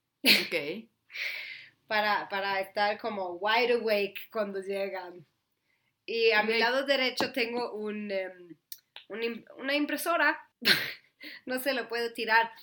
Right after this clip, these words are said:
Speaker 2: ¡Toma!
Speaker 1: N-, no, ¿sabes
Speaker 2: Impresora.
Speaker 1: cómo sí podrías matar a los zombies?
Speaker 2: ¿Cómo?
Speaker 1: Haciéndoles que conecten una impresora y que pudieran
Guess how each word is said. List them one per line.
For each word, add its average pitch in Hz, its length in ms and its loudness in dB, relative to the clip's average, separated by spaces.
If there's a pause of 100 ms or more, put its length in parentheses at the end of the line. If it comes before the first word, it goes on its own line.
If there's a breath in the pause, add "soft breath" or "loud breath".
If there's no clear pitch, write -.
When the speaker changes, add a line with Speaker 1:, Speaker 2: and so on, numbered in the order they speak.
(400 loud breath)
Speaker 2:
¡Toma! 381 580 8
Speaker 1:
N-, - 180 -4 (240)
no, 349 360 6
¿sabes 508 160 4
Speaker 2:
Impresora. 480 380 6
Speaker 1:
cómo 494 180 4
sí 453 60 2 (100)
podrías 403 400 2
matar 302 340 0
a 294 60 0
los 247 220 -2
zombies? 208 600 -4 (500)
Speaker 2:
¿Cómo? 190 260 -6
Speaker 1:
Haciéndoles 294 560 -2
que 294 160 -10
conecten 254 540 0
una 269 160 0
impresora 233 460 -2
y 240 40 -2
que 233 120 -4
pudieran 240 680 0